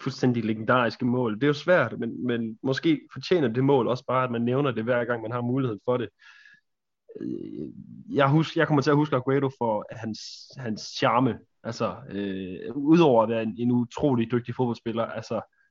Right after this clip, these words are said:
han havde lige, indimellem, så kunne han godt, øh, han har haft et par, jeg tror, han har stemplet David Luiz i skridtet, eller sådan noget, med en dobbeltfodstakling, og sådan.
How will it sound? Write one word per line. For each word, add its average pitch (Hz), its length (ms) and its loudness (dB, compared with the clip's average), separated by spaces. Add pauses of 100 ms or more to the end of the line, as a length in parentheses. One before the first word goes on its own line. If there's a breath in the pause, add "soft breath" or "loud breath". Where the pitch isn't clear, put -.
(180)
han 165 100 4
havde 180 200 8
lige, 160 180 -4
indimellem, 170 440 6
så 165 120 -6
kunne 175 140 0
han 170 80 -2
godt, 170 300 0
øh, 117 640 0
han 135 80 -2
har 143 300 4
haft 135 240 0
et 110 140 -8
par, 110 320 -4
jeg 117 120 -4
tror, 139 120 -2
han 113 60 2
har 101 60 -2
stemplet 131 440 -4
David 113 180 -2
Luiz 120 240 -2
i 120 60 -4
skridtet, 113 500 -2
eller 92 140 -8
sådan 110 80 -10
noget, 107 120 -4
med 107 80 -4
en 107 100 -6
dobbeltfodstakling, 98 880 -6
og 92 120 -10
sådan. 113 140 -10